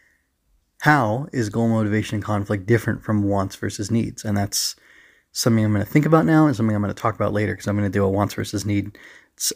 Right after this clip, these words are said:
uh, workshop as well. Does applying G M C to villains make them better? Is world domination the most common villain goal?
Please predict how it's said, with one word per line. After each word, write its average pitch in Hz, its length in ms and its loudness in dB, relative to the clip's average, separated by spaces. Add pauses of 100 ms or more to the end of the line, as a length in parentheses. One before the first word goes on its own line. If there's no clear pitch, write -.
uh, 101 180 2
workshop 101 480 -2
as 104 120 -8
well. 107 240 -2 (1300)
Does 127 120 4
applying 139 420 4
G 120 140 2
M 117 120 2
C 110 160 -4
to 104 80 -2
villains 127 440 2
make 101 180 -4
them 107 140 -2
better? 131 340 -4 (1500)
Is 120 180 4
world 117 240 4
domination 120 560 4
the 110 60 2
most 104 240 -2
common 120 400 2
villain - 320 -2
goal? - 320 -2